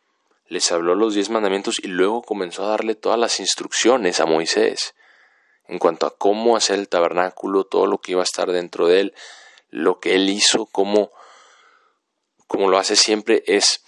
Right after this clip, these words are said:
que él dijo el propósito, él enun-, enunció el propósito por el cual él quería que fueran hechas todas estas cosas. Y vamos a ver qué fue lo, lo, lo mismo que,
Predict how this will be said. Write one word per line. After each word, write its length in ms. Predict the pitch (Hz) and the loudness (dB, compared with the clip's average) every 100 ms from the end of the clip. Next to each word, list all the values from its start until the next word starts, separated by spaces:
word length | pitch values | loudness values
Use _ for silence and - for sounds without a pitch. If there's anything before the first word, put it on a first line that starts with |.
| _ _ - _ - _ | _ _ -20 _ -20 _
que 180 | - 98 | 2 2
él 220 | 110 123 | 2 -2
dijo 420 | - 110 107 - - | -8 -10 -4 0 0
el 120 | 95 | 0
propósito, 760 | - 82 - 110 107 101 90 - | 2 0 0 -2 0 -4 0 0
él 120 | 95 | 2
enun-, 360 | 117 123 98 - | 0 0 -2 -4
enunció 760 | 104 101 98 85 - 123 - - - _ | -6 -4 -2 0 2 4 2 0 -18 _
el 160 | - 90 | -12 -10
propósito 840 | - 87 - 90 - 85 - - _ - - _ _ _ _ | -4 -4 -4 -6 -6 -8 -10 -12 _ -20 -20 _ _ _ _
por 180 | 80 78 | -4 -4
el 120 | - | -4
cual 360 | - 95 101 - | -2 0 0 -2
él 260 | 98 101 104 | -6 -6 -4
quería 560 | 98 90 90 85 87 _ _ _ | -2 0 0 -2 -4 _ _ _
que 100 | - | -12
fueran 320 | - 87 92 | -2 0 0
hechas 440 | 90 - 95 - - | -2 -2 -2 -4 -4
todas 280 | 87 92 92 | 0 0 -2
estas 320 | 90 87 - | -4 -4 -6
cosas. 400 | 101 98 82 - | -6 -6 -6 -2
Y 40 | |
vamos 260 | 90 98 95 | 0 0 0
a 40 | |
ver 300 | 92 98 - _ - - - _ _ _ _ - | 2 2 -2 _ -20 -20 -20 _ _ _ _ -6
qué 140 | - | -4
fue 440 | - 98 117 135 - _ _ _ _ _ | -2 -2 -2 -6 -14 _ _ _ _ _
lo, 220 | - 95 - | 0 0 2
lo, 200 | 90 92 90 | -2 -4 -4
lo 140 | 95 | -6
mismo 380 | 92 92 - 95 | -6 -6 -8 -10
que, 340 | - 87 82 | -8 -10 -10